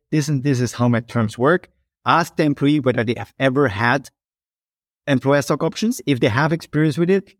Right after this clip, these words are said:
get a feel for whether they have positive or negative <laughs> experience with it. Because some have really good experiences.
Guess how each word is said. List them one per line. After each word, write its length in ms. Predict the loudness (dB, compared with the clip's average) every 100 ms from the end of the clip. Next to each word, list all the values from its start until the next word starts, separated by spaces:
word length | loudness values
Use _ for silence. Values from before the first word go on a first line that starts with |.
| -10
get 180 | -2 0
a 40 | 0
feel 340 | -2 0 0
for 300 | -2 -2 2
whether 220 | 2 2
they 100 | 0
have 240 | 0 -2 -4 _ _ -8
positive 400 | -2 0 2 2
or 60 |
negative 400 | 2 2 0 0
<laughs> 60 | -2
experience 340 | -2 -2 -2
with 100 | -2
it. 200 | -2 -2 _ _ _ -6
Because 160 | -4 -4 -8
some 240 | -2 0 2
have 360 | 0 0 0 0
really 240 | 0 2
good 240 | 2 2
experiences. 640 | 0 -4 -6 -6 -4 -6 -8